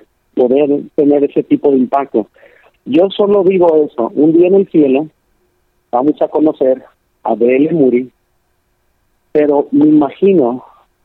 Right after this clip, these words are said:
y también me muero por ver esa maestra de escuela dominical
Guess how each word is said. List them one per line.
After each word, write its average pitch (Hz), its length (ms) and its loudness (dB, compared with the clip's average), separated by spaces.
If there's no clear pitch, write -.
y 143 160 0
también 147 380 0
me 180 80 2
muero 151 340 0
por 135 240 -2
ver 147 340 0
esa 156 300 -4
maestra 143 540 -2
de 143 80 0
escuela 131 400 -2
dominical 151 640 0